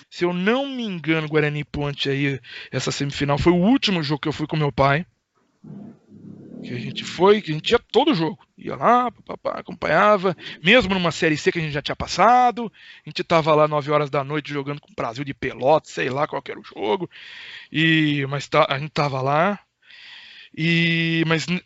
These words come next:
a partir de dois mil e doze eu falei, "Ah, não, eu tô sendo muito trouxa." Sinceramente, eu tô sendo muito trouxa.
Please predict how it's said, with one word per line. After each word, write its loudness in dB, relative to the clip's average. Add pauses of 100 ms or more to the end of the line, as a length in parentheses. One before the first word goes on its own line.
a -2
partir 0
de -4
dois 4
mil -2
e -6
doze 0
eu 0
falei, 0
"Ah, -2
não, -8 (640)
eu -20
tô -4
sendo 0
muito -2
trouxa." -4 (800)
Sinceramente, 0
eu -4
tô -6
sendo -6
muito -8
trouxa. -10